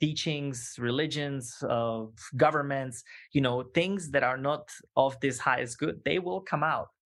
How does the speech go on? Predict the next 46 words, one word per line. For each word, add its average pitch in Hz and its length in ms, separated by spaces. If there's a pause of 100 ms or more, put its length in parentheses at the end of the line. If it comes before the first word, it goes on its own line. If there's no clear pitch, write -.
(100)
and 123 340
they 127 200
will 139 500
be 135 200
shook - 640 (400)
when 127 240
enough 139 340
people 139 560 (120)
will 131 220
start 123 560
seeing 160 340
it 120 120
for 127 120
what 123 180
it 120 80
is. 110 320 (440)
And, 127 240
uh, 123 180
and 131 120
I 127 120
think 135 280
that's 135 200
what 147 100
I 139 220
see 120 440
everywhere 127 420
I 120 120
go 120 360
is, 120 420 (300)
you 127 120
know, 127 380 (300)
it 160 200
doesn't 160 240
matter 147 420
where 139 160
you 156 180
get 135 220
it. 190 160 (180)
It's 123 240
whatever 135 380
resonates 131 500
with 127 300
you 196 300
to 127 140 (100)
take 147 280
it 196 160